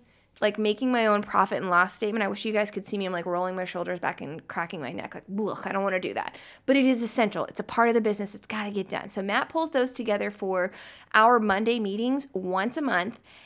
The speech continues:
and then we set a goal for overall profit margin every year. And the reason for looking at that on a yearly scale is because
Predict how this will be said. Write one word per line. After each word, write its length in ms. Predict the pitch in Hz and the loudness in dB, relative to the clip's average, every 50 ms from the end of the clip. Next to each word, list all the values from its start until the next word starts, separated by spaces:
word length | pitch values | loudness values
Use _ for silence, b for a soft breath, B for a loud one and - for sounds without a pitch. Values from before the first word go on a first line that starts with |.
| B - | B -2
and 160 | 214 208 214 | 0 0 2
then 140 | 208 214 214 | 0 0 0
we 100 | 226 262 | -2 -4
set 220 | 262 - 302 294 | -2 0 0 2
a 60 | 294 | 2
goal 340 | 247 - 202 185 185 202 247 | 0 0 2 2 2 2 2
for 220 | 254 - - - - | 0 -4 -6 -2 0
overall 460 | - 208 214 226 233 208 196 196 196 | 2 2 2 4 4 4 4 4 4
profit 440 | 196 - - 170 160 170 - 196 - | 2 0 2 2 2 2 0 -4 -2
margin 420 | 214 214 220 220 233 226 226 226 - - | 0 0 0 0 0 -2 -2 -4 -4 -2
every 580 | 190 185 185 196 196 180 175 175 165 160 - - - | -2 0 0 -2 -2 -4 -4 -2 -2 -4 -6 -8 -12
year. 340 | 196 196 180 170 143 107 - | -12 -8 -6 -4 -4 -4 -4
And 120 | - 202 208 | -2 -2 -2
the 80 | 202 | -2
reason 480 | 220 226 247 285 339 330 339 349 320 294 | -2 -2 -2 -2 -2 -2 -2 -2 -4 -2
for 180 | - 269 240 220 | 0 0 0 0
looking 380 | 220 226 220 247 240 233 226 | 0 -2 -2 -2 -2 -4 -4
at 80 | 233 233 | -2 0
that 240 | 226 220 214 - - | 2 2 2 2 0
on 160 | 202 185 180 | -2 -4 -4
a 20 | |
yearly 480 | 175 170 175 180 185 208 240 262 269 294 | -6 -4 -4 -4 -4 -4 -4 -4 -4 -4
scale 540 | 294 - - 311 302 302 302 294 294 294 - | -6 -6 -4 -2 0 2 2 2 2 0 0
is 160 | - 233 233 233 | -2 -4 -4 -4
because 540 | 233 214 - - 220 202 190 185 190 190 | -8 -10 -8 -4 -2 0 0 0 -2 -4